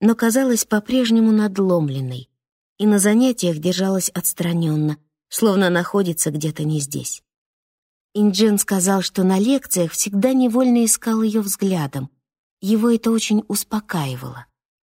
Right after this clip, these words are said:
Стихотворение он сочинил прямо в аудитории. В тот день студенты сдавали письменный экзамен, и у него было достаточно времени, чтобы её изучить. Он сказал: "Почему-то иногда опасные вещи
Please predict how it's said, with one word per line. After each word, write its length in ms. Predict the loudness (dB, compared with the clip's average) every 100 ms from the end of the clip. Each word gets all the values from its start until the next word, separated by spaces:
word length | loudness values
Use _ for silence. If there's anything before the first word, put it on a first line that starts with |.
| _ _ _ -16
Стихотворение 800 | -4 -2 0 0 2 4 4 4
он 80 | 2
сочинил 460 | 0 2 4 4
прямо 380 | 2 2 2 2
в 80 | 2
аудитории. 800 | 2 2 0 0 0 0 0 -4 _ _
В 120 | -20 -2
тот 280 | 0 0
день 200 | 2 2
студенты 580 | 2 0 0 2 2 2
сдавали 460 | 0 0 2 2 0
письменный 520 | -2 -2 0 0 0
экзамен, 560 | 0 0 0 2 0 -4 -12 -20 _ -2
и 60 |
у 60 | 2
него 240 | 4 4
было 240 | 4 2 2
достаточно 800 | 0 -2 -2 -4 -4 -6 -2 0
времени, 400 | 2 2 2 0
чтобы 380 | -2 -2 0 2
её 340 | 0 0 -2
изучить. 560 | -2 -4 -6 -10 -12 -20 _ _ _ _ _ _ -2
Он 160 | 0
сказал: 560 | 0 0 -2 0 0 -2 _ _ _ _ _ _ _
"Почему-то 500 | -4 2 2 4 4
иногда 400 | 4 2 2 0
опасные 800 | -2 -8 -6 -4 -2 -2 -2 -2
вещи 580 | -2 -4 -6 -8 -10 -12